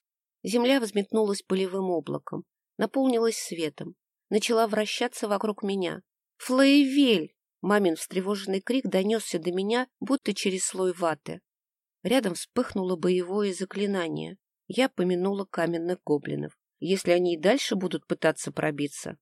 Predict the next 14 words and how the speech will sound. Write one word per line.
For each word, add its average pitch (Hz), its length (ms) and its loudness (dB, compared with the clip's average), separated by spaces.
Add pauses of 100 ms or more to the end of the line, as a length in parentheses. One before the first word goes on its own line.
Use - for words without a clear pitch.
(160)
то 190 120 0 (140)
точно 170 400 0
покалечат. 143 800 -6 (540)
Боевая 196 460 4
огненная 190 540 -2
молния 190 540 -2 (160)
пятого, 165 720 0
высшего 180 580 -2
порядка 190 640 -2 (160)
влетела 190 480 0
в - 120 -14
центр 233 460 -4
моего 190 420 -2
урагана. 170 640 -4